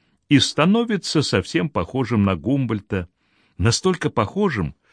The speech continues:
что я опасался увидеть на экране и себя. Мне показалось, что какие-то черты моего характера просматриваются в дочери Кальдофредо. Сильвия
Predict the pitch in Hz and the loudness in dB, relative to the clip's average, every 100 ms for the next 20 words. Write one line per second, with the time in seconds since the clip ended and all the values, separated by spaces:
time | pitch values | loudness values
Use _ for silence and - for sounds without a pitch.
0 | - - - - 127 175 190 170 - 185 | -20 -18 -10 2 4 4 2 0 0 0
1 | 170 - 160 151 135 127 127 180 160 127 | 0 0 0 0 0 0 0 0 2 2
2 | 127 113 - 160 165 143 131 110 - 92 | 2 0 0 0 2 0 -2 -4 -2 -2
3 | 87 71 _ _ _ _ _ _ _ _ | -2 -6 _ _ _ _ _ _ _ _
4 | - 95 180 196 156 151 165 202 170 - | 0 4 4 4 -2 -4 -2 0 -2 -2
5 | 143 135 131 165 160 120 - 113 - 147 | -4 -4 -4 -4 -2 -4 -4 -6 -2 0
6 | 117 113 113 - 104 160 135 101 78 71 | 0 -2 -8 -6 -6 -4 -6 -6 -6 -8
7 | _ _ - - - 123 - 139 202 185 | _ _ -20 -4 2 2 2 2 2 2
8 | 165 160 156 - 143 107 85 151 156 127 | 2 4 4 2 -2 0 0 -2 0 -2
9 | 123 117 113 104 95 95 82 - - _ | -2 0 0 -2 -4 -6 -6 -8 -16 _
10 | _ _ _ _ _ _ - - - - | _ _ _ _ _ _ -20 -8 -2 0
11 | 180 233 208 185 180 165 - | 4 4 4 6 6 6 2